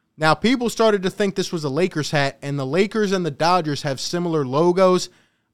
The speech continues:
I'm gonna give Ben the benefit of the doubt here and say it's a Dodgers hat 'cause of the blue.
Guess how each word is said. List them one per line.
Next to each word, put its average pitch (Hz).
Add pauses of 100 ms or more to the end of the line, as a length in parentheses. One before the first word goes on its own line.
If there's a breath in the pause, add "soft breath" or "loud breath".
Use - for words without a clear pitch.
(100)
I'm 220
gonna 262
give 220
Ben 185
the 156
benefit 165
of 147
the 143
doubt 135
here 135
and 135
say 156
it's 147
a 139
Dodgers 139
hat 147
'cause 135
of 123
the 113
blue. 180